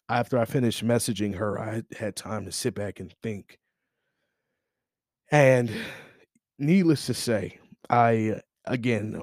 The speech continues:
uh, you know, before I continue on, I wanna make this disclaimer. I do not intend to offend anyone. If it works for you, then you do what works for you.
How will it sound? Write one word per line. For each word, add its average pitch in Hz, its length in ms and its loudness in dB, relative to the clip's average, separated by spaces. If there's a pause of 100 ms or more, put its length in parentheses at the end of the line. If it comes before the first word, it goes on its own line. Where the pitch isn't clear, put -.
uh, - 80 -6
you 117 160 0
know, 104 140 -4 (300)
before 117 400 -2
I 98 240 -6 (560)
continue 113 520 -4
on, 101 240 -8 (520)
I 120 80 2
wanna 113 160 4
make 107 200 2
this - 120 -2
disclaimer. 104 640 -2
I 110 520 0
do 113 140 -2
not 110 220 0
intend 110 340 -4
to 107 180 -2
offend 110 360 -4
anyone. 98 500 -6 (640)
If 117 180 -8
it 101 120 -4
works 110 240 -2
for 107 160 -2
you, 127 340 4 (1000)
then 110 200 0
you 117 140 4
do 117 180 2
what 107 180 2
works - 240 0
for 117 240 4
you. 104 280 0